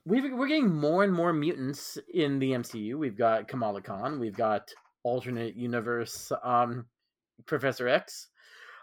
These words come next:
Uh, will this show have any scenes or hints anywhere that the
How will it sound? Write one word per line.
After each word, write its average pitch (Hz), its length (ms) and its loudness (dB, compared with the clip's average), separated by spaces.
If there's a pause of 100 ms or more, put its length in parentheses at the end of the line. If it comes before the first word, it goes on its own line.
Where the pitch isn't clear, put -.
(140)
Uh, 165 280 12 (760)
will 214 420 10
this 294 180 2
show 247 360 2
have 220 240 6
any 226 260 -2
scenes 247 640 -2 (100)
or 220 220 4
hints 254 460 0
anywhere 214 420 4
that 190 100 0
the 202 300 2